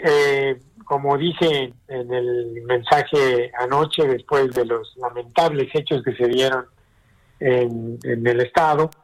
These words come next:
eh, con respecto a la manifestación por el feminicidio de, de una joven, eh, íbamos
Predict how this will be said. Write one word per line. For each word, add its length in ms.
eh, 180
con 720
respecto 420
a 40
la 100
manifestación 1000
por 220
el 340
feminicidio 920
de, 160
de 340
una 200
joven, 380
eh, 760
íbamos 440